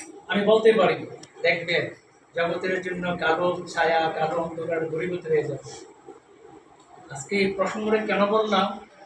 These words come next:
আমাদের এই সিচুয়েশনকে লক্ষ্য করে আমরা সবাই আজকে ভালো নেই। সমগ্র মানব জাতির জন্য, সকল কল্যাণের জন্য, এবং আজকের যে অনুষ্ঠানটা এখানে হচ্ছে, আজকে যে পলাশ, আমার দাদা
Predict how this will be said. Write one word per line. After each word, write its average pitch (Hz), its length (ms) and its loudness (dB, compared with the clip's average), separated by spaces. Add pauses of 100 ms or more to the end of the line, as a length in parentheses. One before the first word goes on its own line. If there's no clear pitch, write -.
আমাদের 175 420 0
এই 180 100 2
সিচুয়েশনকে 214 680 4
লক্ষ্য 196 320 2
করে 185 360 0 (580)
আমরা 170 260 -2
সবাই 180 580 4 (480)
আজকে - 220 -6
ভালো 160 320 -2
নেই। 147 140 -6 (640)
সমগ্র 226 540 4
মানব 226 300 6
জাতির 247 340 2
জন্য, 214 260 2
সকল 202 360 -2
কল্যাণের 240 560 4
জন্য, 214 360 2 (420)
এবং 175 140 0
আজকের 269 460 2
যে 269 60 4
অনুষ্ঠানটা 233 540 4
এখানে 202 200 4
হচ্ছে, 180 500 0 (440)
আজকে 165 260 -4
যে 196 140 2 (600)
পলাশ, 208 460 8 (1400)
আমার 170 240 0
দাদা 175 560 6